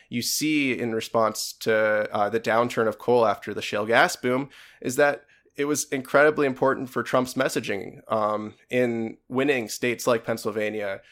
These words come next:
West Virginia, attacking the war on coal. And that means you bring into office people who have radically different policies that might slow the energy transition. So I, you need to pay attention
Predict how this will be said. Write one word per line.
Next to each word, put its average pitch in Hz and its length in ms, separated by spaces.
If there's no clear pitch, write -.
West 113 220
Virginia, 104 520
attacking 107 460
the 104 80
war 104 180
on 98 140
coal. 113 300
And 104 180
that 143 200
means 156 220
you 131 60
bring 127 240
into 127 180
office 123 440
people 113 340
who 113 100
have 107 280
radically 123 400
different 120 320
policies 127 720
that 113 200
might 110 180
slow 117 240
the 107 140
energy 113 320
transition. 98 720
So - 140
I, 143 220
you 143 140
need 180 220
to 143 340
pay 135 200
attention 120 640